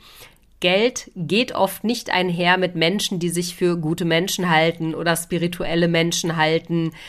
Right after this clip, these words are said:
Ähm, Geld hat oft für viele Menschen so einen negativen Beigeschmack. „Geld stinkt nicht“, „Geld allein macht nicht glücklich“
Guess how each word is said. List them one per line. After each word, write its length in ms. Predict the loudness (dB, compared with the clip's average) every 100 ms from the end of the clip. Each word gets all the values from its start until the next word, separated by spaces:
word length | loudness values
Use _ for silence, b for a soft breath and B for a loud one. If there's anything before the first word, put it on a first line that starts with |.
| B B
Ähm, 300 | -2 0 0
Geld 240 | 2 2 2
hat 160 | -2
oft 320 | 2 2 0 -8
für 100 | -10
viele 300 | -6 -2 2
Menschen 460 | 2 2 -2 -4
so 80 | -2
einen 160 | 0 0
negativen 720 | 0 0 -2 -4 -2 -2 -4 0
Beigeschmack. 840 | 4 4 4 -2 -4 -4 -6 -8 -14 b b b -2
„Geld 460 | 0 2 0 -4 -10
stinkt 480 | -8 -2 -2 -2 -2
nicht“, 460 | 0 0 -2 -8 -12
„Geld 260 | -2 0 0
allein 380 | 0 2 2 2
macht 260 | -2 -2
nicht 220 | -10 -8 -4
glücklich“ 580 | -2 -2 -2 -2 -6